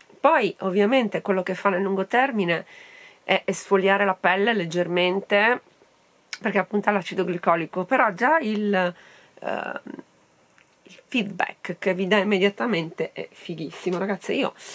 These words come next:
ovviamente, mm, quando vi nomino dei prodotti sapete che poi dopo li lascio scritti in info box, perché a volte mi dicono: "Non ho capito cosa mi ha, cosa dici, il mio inglese non è che sia bellissimo", quindi magari proprio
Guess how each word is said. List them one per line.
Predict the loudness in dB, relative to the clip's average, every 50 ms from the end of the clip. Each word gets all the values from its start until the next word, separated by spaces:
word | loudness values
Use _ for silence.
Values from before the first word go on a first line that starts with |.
| -14 -14 -14 -8 -2
ovviamente, | 0 0 0 4 2 2 2 4 2 0 2 0
mm, | -2 -4 -2 -2 -2 -2 -2 -2 -4 -2
quando | 2 2 2 2 2 0
vi | 2 2
nomino | 2 2 2 2 2 2
dei | 2 0
prodotti | 0 0 0 0 0 0 -6 -8
sapete | -8 -8 -6 -6 -4 -2 -2 -2
che | -2 -2
poi | 0 2 0 2 2 -2
dopo | 0 2 2 2 2 0 -2 2 4 4 4 2 0 -6 -18 -20 -20 -18 -8 -2
li | 0 2 2 4
lascio | 2 2 0 0 -6 -6 -6
scritti | -8 -8 -6 -4 -2 -2 -2 -4 _ -2 0
in | 0 0
info | 0 -2 -2 2
box, | 2 2 2 2 -4
perché | -12 -4 -2
a | 0
volte | 2 2 2 0
mi | 0
dicono: | 0 2 2 2 4
"Non | 4 2 2 0
ho | -2
capito | -4 -6 -6 -6 -2 -2 0 0
cosa | 0 2 2 2
mi | 2 4 2
ha, | 0 0 0
cosa | 0 0 2 2 2
dici, | 2 0 -2 -4 -4 -4 0
il | 4 4 4 4
mio | 4 4 2
inglese | 2 4 2 2 4 4
non | 4 4 4
è | 4 2
che | 2 2
sia | -2 0 0 -2
bellissimo", | 0 0 -2 -2 -2 -2 -4 -4 -6 -6 -8 -12 -14 -12 -12 -12 -14 -14 -16 -14 -12 -14 -14 -14 -6
quindi | -2 0 4 4 4
magari | 4 4 4 2 2 2 0
proprio | 0 0 -2 -2 -2 0 2 2 4 4 2 0